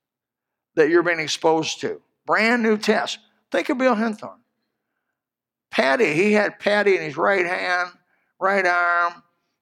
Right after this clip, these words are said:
all that time. And it really, the men ought to die before the women, but it doesn't work out. Bill, God left Bill here because there's a purpose for what God's doing. Patty evidently was, she got everything she needed, and she's gone. Bill, you and I need some work or we wouldn't be here.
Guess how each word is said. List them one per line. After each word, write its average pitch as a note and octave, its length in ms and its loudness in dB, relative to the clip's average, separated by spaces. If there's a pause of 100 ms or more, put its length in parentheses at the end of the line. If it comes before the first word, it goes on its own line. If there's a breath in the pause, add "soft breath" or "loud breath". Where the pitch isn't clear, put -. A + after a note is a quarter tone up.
(120)
all F#3+ 160 2
that G3 180 0
time. E3+ 460 0
And E3 120 0
it D#3 40 0
really, F#3 600 0
the D#3+ 100 2
men A#3+ 200 0
ought G3 120 4
to D3+ 100 2
die D#3+ 240 2
before C#3+ 320 -2
the C3 100 0
women, F#3 380 -2
but C3+ 120 0
it C#3+ 120 2
doesn't E3 200 -4
work F#3 220 -2
out. D4 260 0
Bill, C4+ 300 4 (240 soft breath)
God A3+ 300 4
left B3+ 360 0
Bill B3 200 4
here G#3 180 4
because E3+ 340 0
there's D#3+ 200 -4
a C#3+ 40 -2
purpose A#3 540 -2
for C3+ 160 -2
what D3 260 0
God's D3 360 0
doing. D3+ 260 0
Patty B3+ 320 2
evidently E3+ 540 0 (320)
was, - 160 -14 (240)
she - 180 -6
got A3+ 180 4
everything G#3 300 0
she G#3 180 -2
needed, A3+ 300 -6 (480)
and A2 100 -20
she's F3 180 -6
gone. F#3+ 320 -4 (1160)
Bill, F#3 220 4
you F#3+ 140 2
and F#3+ 100 0
I G3 140 0
need F#3 180 -2
some D3 180 -4
work A3 300 -2
or C#3 80 0
we E3 120 2
wouldn't E3+ 240 2
be F#3+ 120 2
here. B2 220 -6